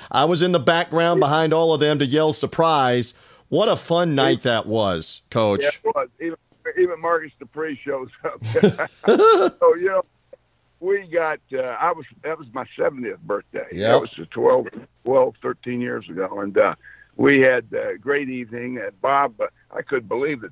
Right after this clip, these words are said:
Speaker 2: he would close down his <laughs> restaurant on Friday for O U Texas game for, for my group of people from Oklahoma. But, of course, Oklahoma, I tell you what, all the restaurants, all the hotels,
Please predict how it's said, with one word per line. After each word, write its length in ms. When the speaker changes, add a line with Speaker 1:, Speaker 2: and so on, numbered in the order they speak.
Speaker 2:
he 160
would 200
close 380
down 260
his 200
<laughs> 0
restaurant 680
on 100
Friday 220
for 160
O 160
U 220
Texas 460
game 300
for, 400
for 80
my 240
group 200
of 120
people 300
from 180
Oklahoma. 460
But, 80
of 60
course, 300
Oklahoma, 480
I 100
tell 160
you 100
what, 220
all 240
the 100
restaurants, 720
all 180
the 120
hotels, 640